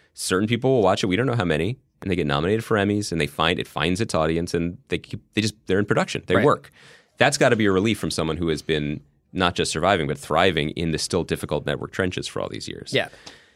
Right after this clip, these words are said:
Speaker 1: There's an element of when the Phillies signed Jim Thome, when they were like, "Okay, we're ready now. Now we're gonna do this."
Speaker 2: Yeah. And it's funny you should say that, because in the Deadline piece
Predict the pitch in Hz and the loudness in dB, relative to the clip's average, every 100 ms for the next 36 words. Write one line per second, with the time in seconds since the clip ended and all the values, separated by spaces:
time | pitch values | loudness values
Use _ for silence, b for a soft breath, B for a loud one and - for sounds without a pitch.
0 | B _ - 113 117 - 123 135 131 - | B _ 2 4 4 4 4 6 4 2
1 | - 101 101 101 95 - 98 95 107 98 | 2 4 6 4 0 -2 -2 2 2 2
2 | 95 90 90 85 90 78 - - _ _ | 2 2 0 0 -2 -2 -6 -14 _ _
3 | _ _ _ 104 101 95 95 92 85 82 | _ _ _ -2 2 6 6 6 4 0
4 | _ 131 135 120 123 120 92 73 - - | _ 0 4 4 4 4 4 2 0 -8
5 | _ - 95 95 90 82 78 - 135 110 | _ 0 4 4 2 2 0 0 0 -2
6 | - - 160 156 151 143 185 175 160 143 | -4 0 2 2 2 2 2 2 2 0
7 | 120 127 117 110 110 127 110 104 - - | 0 2 2 0 -2 0 0 0 -4 -6
8 | _ _ _ _ _ _ _ 139 139 131 | _ _ _ _ _ _ _ 2 2 2
9 | 120 131 139 151 143 131 123 117 110 - | 2 2 4 4 4 2 -2 -2 -2 -2